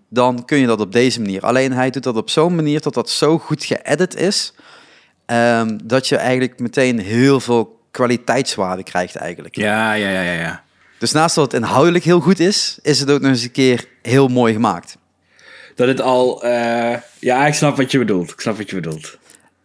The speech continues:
Speaker 1: En dat is aan de ene kant is het dan, eh, eh, een soort vlogstijl, hè, van hij neemt je mee ergens heen. En aan de andere kant zijn het gewoon echt keiharde tutorials van, oké, als jij, eh, wilt werken in, eh, Premiere Pro, Pro en je wilt daar een bepaalde layer overheen leggen,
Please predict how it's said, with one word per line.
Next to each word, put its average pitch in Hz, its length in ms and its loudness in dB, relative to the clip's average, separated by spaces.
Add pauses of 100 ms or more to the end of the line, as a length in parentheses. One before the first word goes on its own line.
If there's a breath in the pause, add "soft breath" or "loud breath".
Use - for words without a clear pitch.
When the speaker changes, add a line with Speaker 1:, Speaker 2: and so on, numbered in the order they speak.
(120)
Speaker 1:
En 131 140 0
dat 139 160 2
is 143 140 2
aan 131 100 2
de 117 60 0
ene 170 240 2
kant 131 260 0
is 117 120 0
het 110 120 -8
dan, 107 220 2
eh, 95 560 -2
eh, 73 60 -8
een 104 60 -8
soort - 240 -4
vlogstijl, 170 760 0
hè, 127 200 2
van 110 140 -4
hij 113 140 0
neemt 113 280 -2
je 120 60 -2
mee 117 280 2
ergens 107 300 -2
heen. 160 380 -4 (360 loud breath)
En - 80 -6
aan 117 60 0
de 113 60 2
andere 131 260 2
kant 123 220 0
zijn 117 140 2
het 117 100 -6
gewoon 117 160 -2
echt - 300 -6
keiharde 131 400 2
tutorials 117 760 2 (260 soft breath)
van, 120 160 0
oké, 120 380 2
als 120 180 -2
jij, 120 320 2 (360)
eh, 120 100 -2
wilt 117 280 2
werken 123 400 0
in, 113 180 0
eh, 107 100 2 (120)
Premiere 120 300 2
Pro, - 260 -6 (100)
Pro 123 360 4
en 113 180 -2
je 113 80 2
wilt 117 200 2
daar 113 280 0
een 113 100 -8
bepaalde 107 360 2
layer 120 320 2
overheen 113 500 0
leggen, 107 360 0